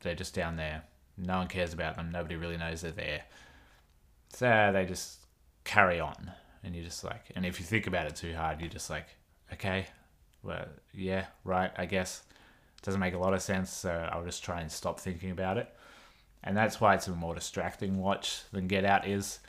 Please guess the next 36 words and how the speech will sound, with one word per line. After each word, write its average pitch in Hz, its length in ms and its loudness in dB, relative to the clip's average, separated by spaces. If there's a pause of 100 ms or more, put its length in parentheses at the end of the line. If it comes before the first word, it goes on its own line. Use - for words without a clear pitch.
(500)
Get 101 120 2
Out 87 220 4
is 87 100 -4
very 87 360 0
clear 85 520 -6
and 85 180 -6
very, 80 380 -4 (540)
and 107 100 6
I'm 117 100 10
sorry, 104 280 10
I, 92 260 6
I 101 40 8
have - 320 4
to - 80 -6
compare 92 320 0
it 80 80 -2
to 82 60 -8
Get 85 200 -2
Out. - 300 -2
Like, - 300 -20 (460)
I 98 80 0
don't 113 180 6
really 104 200 4
know 92 180 2
what 92 140 4
else 92 160 0
to 90 80 -6
compare 82 420 0
it - 100 -4
to, 80 160 -6
to 73 80 -10
be 76 120 -8
honest. 87 340 -4 (1400)
<clears throat> 113 60 -8 (720)
Because, 95 540 -2 (600)
yeah, - 400 -4